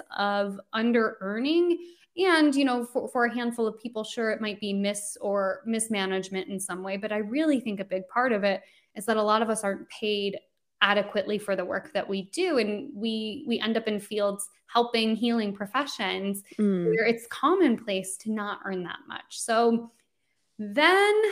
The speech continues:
Speaker 1: let's see. Then I started studying financial social work and financial
Speaker 2: Mm.
Speaker 1: therapy, and eventually I carved out a, a niche for myself and went into o-,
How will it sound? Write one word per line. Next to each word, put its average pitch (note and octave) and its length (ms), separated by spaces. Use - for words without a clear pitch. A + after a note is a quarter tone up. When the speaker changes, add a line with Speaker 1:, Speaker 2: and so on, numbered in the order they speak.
Speaker 1:
let's B3 280
see. F3+ 380
Then C4 200
I E4+ 60
started E4 380
studying C#4+ 760
financial C#4 480
social D4 440
work F#3+ 200
and A3 160
financial A#3 500
Speaker 2:
Mm. C4+ 80
Speaker 1:
therapy, B3 520
and G3 120
eventually G3+ 880
I G3+ 240
carved G#3 520
out G#3 340
a, G#3+ 240
a G3+ 60
niche G3+ 480
for B3 120
myself B3+ 800
and G3+ 320
went G#3+ 460
into A3 1000
o-, G3+ 220